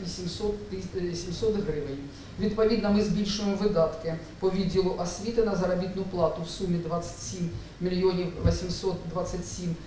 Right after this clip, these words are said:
тисяч триста і на нарахування на оплату праці в сумі шість мільйонів нуль тридцять вісім і чотириста гривень. Це остаточна сума до кінця року,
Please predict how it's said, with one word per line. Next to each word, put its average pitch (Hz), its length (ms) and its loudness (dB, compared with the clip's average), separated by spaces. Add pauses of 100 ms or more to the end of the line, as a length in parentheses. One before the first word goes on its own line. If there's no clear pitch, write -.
тисяч 175 340 0
триста 240 460 2
і 196 180 0
на 185 100 0
нарахування 185 580 -2
на 170 120 0
оплату 170 380 -2
праці 220 340 0
в 208 40 -4
сумі 175 300 -4
шість 170 340 -6
мільйонів 208 380 0 (320)
нуль 180 140 2
тридцять 175 460 -4 (100)
вісім 214 240 -2 (120)
і - 20 -8
чотириста 190 520 -4
гривень. 160 260 -4 (220)
Це 220 200 4
остаточна 180 680 0
сума 233 320 -2
до 170 120 2
кінця 185 360 2
року, 151 320 -2